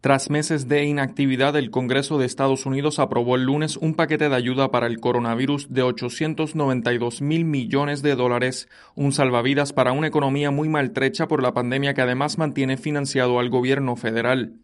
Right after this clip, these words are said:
Se espera que el presidente Donald Trump firme el paquete para convertirlo en ley. Después de días de intensas negociaciones, ambas cámaras legislativas trabajaron hasta altas horas de la noche para aprobar el proyecto de ley,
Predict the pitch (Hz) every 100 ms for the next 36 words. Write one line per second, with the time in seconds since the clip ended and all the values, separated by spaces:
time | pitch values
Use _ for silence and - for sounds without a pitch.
0 | _ _ - 139 123 143 135 135 127 131
1 | 139 131 139 131 120 156 156 156 143 139
2 | 156 156 160 - 131 135 139 131 113 123
3 | 120 113 113 147 147 151 147 147 147 135
4 | 120 - - _ _ 139 139 156 139 135
5 | 123 156 160 160 143 147 131 147 147 143
6 | 143 139 135 127 - 151 156 156 135 127
7 | - 143 139 135 135 131 123 127 131 147
8 | 151 - 127 131 139 139 135 120 139 151
9 | 151 147 139 123 131 120 131 135 156 127
10 | 120 113 120 123 117 120 123 120 127 123
11 | 151 147 113